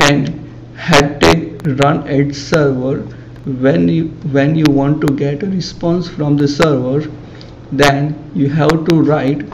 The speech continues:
run at server because it is a server side language. Now let us put the word in a title, my first page, so it will appear in a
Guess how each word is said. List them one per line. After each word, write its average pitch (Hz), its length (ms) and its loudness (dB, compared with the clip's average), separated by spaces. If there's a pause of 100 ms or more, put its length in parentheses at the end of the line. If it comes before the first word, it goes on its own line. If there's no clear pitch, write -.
(200)
run 143 360 0
at 135 240 0
server 143 440 0 (100)
because 156 520 0 (180)
it 135 140 -4
is 135 140 2
a 143 100 2
server 147 480 0
side 139 440 -2
language. 120 600 -6 (880)
Now 143 500 2 (380)
let 143 240 4
us 156 220 0 (520)
put 156 300 2
the 143 200 6
word 147 140 4
in 139 140 2
a 135 120 -4
title, 143 580 2 (1000)
my 135 320 4 (1700)
first 156 340 0 (200)
page, 131 500 2 (1160)
so 135 200 0
it 135 140 2
will 151 220 4
appear 147 340 2
in 139 160 2
a 190 180 0